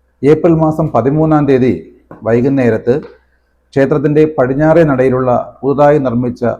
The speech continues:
ഗോപുരത്തിൻ്റെ ഉദ്ഘാടനം ബഹുമാനപ്പെട്ട തിരുവിതാംകൂർ ദേവസ്വം ബോർഡ് പ്രസിഡന്റ് ശ്രീ പ്രശാന്ത് അവർ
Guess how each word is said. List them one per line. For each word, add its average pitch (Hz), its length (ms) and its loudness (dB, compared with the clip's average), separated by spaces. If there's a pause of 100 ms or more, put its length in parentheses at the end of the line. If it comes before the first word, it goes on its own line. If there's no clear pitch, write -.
(120)
ഗോപുരത്തിൻ്റെ 123 760 -2 (260)
ഉദ്ഘാടനം 120 580 -2 (380)
ബഹുമാനപ്പെട്ട 123 560 -2 (180)
തിരുവിതാംകൂർ 127 560 -4 (100)
ദേവസ്വം 117 360 -2
ബോർഡ് 117 280 0
പ്രസിഡന്റ് 113 480 -4 (560)
ശ്രീ 113 140 -2 (120)
പ്രശാന്ത് 131 560 -4
അവർ 113 320 -2